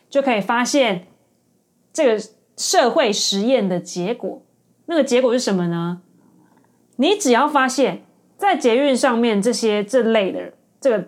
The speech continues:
这类的地区或这类的公共场所，脚打最开的这些人，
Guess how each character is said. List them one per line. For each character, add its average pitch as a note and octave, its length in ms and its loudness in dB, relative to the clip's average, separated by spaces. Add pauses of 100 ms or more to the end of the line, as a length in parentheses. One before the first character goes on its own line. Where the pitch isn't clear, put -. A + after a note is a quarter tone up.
(160)
这 C#4 140 2
类 B3+ 200 2
的 G3+ 60 0
地 G#3 240 -4
区 G3 320 -4
或 A3+ 100 0
这 C4+ 200 0
类 A#3+ 220 2
的 F#3 120 0
公 A3 200 -2
共 A3 180 0
场 F3+ 280 -6
所， F3+ 300 -10
脚 C4 300 2
打 A3 420 -2
最 A#3 300 -2
开 A3 320 0
的 G3 120 -2
这 B3 200 -6
些 D4+ 240 2
人， F3+ 420 -4